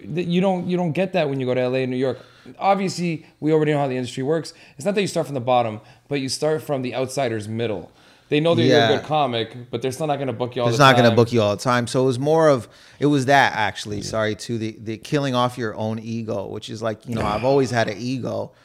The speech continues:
Speaker 2: but then when I got out there, I was like, "Oh, shit, I actually have a giant, my ego's bigger than I thought." So it was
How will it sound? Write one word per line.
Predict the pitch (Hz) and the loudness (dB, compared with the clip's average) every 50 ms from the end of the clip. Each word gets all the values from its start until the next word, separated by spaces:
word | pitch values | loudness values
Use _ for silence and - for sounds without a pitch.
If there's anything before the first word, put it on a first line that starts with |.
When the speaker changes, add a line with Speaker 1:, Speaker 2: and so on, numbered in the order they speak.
| _ _ _ _ _ - | _ _ _ _ _ -10
Speaker 2:
but | 120 104 | -6 -4
then | 113 110 | -2 -2
when | 113 110 | -2 -2
I | 107 107 | -4 -2
got | 107 131 120 117 | -2 0 0 0
out | 113 107 - - | 0 -2 -2 -4
there, | 123 120 117 113 110 110 104 110 | -4 -2 -2 -2 -2 -4 -6 -6
I | 110 | -8
was | 110 113 - 110 | -8 -8 -10 -10
like, | 107 104 104 98 - _ - _ _ | -8 -8 -8 -8 -10 _ -20 _ _
"Oh, | - 104 98 95 | -14 -14 -12 -12
shit, | - - - 107 101 | -12 -12 -10 -10 -10
I | 107 104 | -8 -8
actually | 110 120 120 - - 104 | -10 -10 -10 -12 -14 -12
have | 107 101 101 | -12 -12 -14
a | 101 | -16
giant, | - - - 101 98 98 92 - - | -20 -18 -18 -18 -18 -18 -20 -18 -18
my | 110 110 | -18 -16
ego's | 113 123 120 113 - 107 104 | -16 -16 -18 -16 -18 -18 -18
bigger | _ - 113 104 107 104 | _ -12 -12 -10 -10 -12
than | 104 101 101 | -14 -14 -14
I | 87 104 | -14 -16
thought." | - - 113 110 110 104 85 - - | -16 -10 -8 -6 -6 -6 -6 -8 -10
So | - - 107 107 | -10 -10 -10 -10
it | |
was | 104 107 - | -10 -12 -16